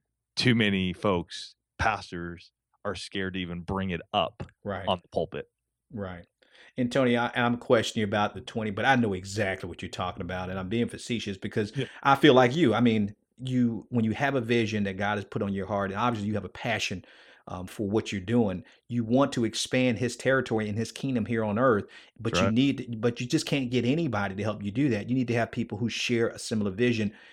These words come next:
Speaker 2: and who could see, um, what you see and want to do something about it. So I'm in the same boat with you, brother. I would love to have
Speaker 1: <laughs>
Speaker 2: twenty more <laughs> other guys to say, "You know what, Joe, I'm gonna lock arms with you and we're gonna make sure this vision gets out so we can help disciple and mentor more men."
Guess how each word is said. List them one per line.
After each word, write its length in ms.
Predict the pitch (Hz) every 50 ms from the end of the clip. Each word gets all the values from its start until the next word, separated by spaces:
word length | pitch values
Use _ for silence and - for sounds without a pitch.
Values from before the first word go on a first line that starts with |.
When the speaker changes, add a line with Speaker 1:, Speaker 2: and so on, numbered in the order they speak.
| - -
Speaker 2:
and 100 | - 104
who 180 | - 135 135 127
could 160 | - 110 98
see, 640 | - - - - 180 180 151 117 107 104 104 107 - _ _ - - _ _ -
um, 260 | 110 110 107 101 101 104
what 180 | 123 120 -
you 60 | 117 110
see 400 | - - - 127 123 120 120 -
and 140 | 120 113 110
want 160 | 120 123 120
to 60 | 120
do 140 | 107 120 117
something 380 | 110 - 123 110 98 113 104 98
about 400 | 95 98 92 113 123 127 113 90
it. 140 | 82 - - -
So 240 | - - 120 107 104
I'm 200 | 113 135 160 139
in 80 | 110 104
the 60 | 95
same 280 | - 120 117 113 110
boat 180 | 104 120 113 101
with 180 | 127 139 131 -
you, 60 | 90
brother. 240 | 85 101 98 98 117
I 100 | 127 127
would 120 | 117 101
love 440 | 104 113 135 175 190 185 175 135 113
to 100 | 123 117
have 220 | 117 110 - 156
Speaker 1:
<laughs> 80 | - -
Speaker 2:
twenty 200 | 180 175 170 165
more 340 | 151 143 156 156 147 143 147
<laughs> 60 | 127
other 180 | 180 170 - 135
guys 480 | 120 131 127 139 135 123 117 110 104 -
to 80 | 120
say, 120 | 113 - 120
"You 120 | 131 175 185
know 60 | 160
what, 140 | 165 156 151
Joe, 280 | 156 156 147 143 131 - - - - -
I'm 180 | - 160 175 165
gonna 140 | 160 151
lock 240 | 131 127 127 120 117
arms 300 | 123 127 127 123 123 120 110
with 120 | 101 -
you 160 | 107 110 110 95
and 120 | 98 98
we're 100 | 110 143
gonna 180 | 139 139 113 107
make 260 | 101 107 110 110 107
sure 200 | - - - 110 98
this 180 | 101 104 95
vision 280 | 95 101 95 92 98 92
gets 220 | 98 95 - -
out 200 | 104 98 95 101
so 120 | - - 95
we 140 | 98 110
can 140 | 104 - 101 92
help 260 | 113 107 101 - -
disciple 500 | 101 - - - 101 101 101 - 104 95
and 80 | 90 90
mentor 340 | 98 98 95 - - 101 95
more 200 | 92 90 85 85
men." 300 | 87 95 92 90 -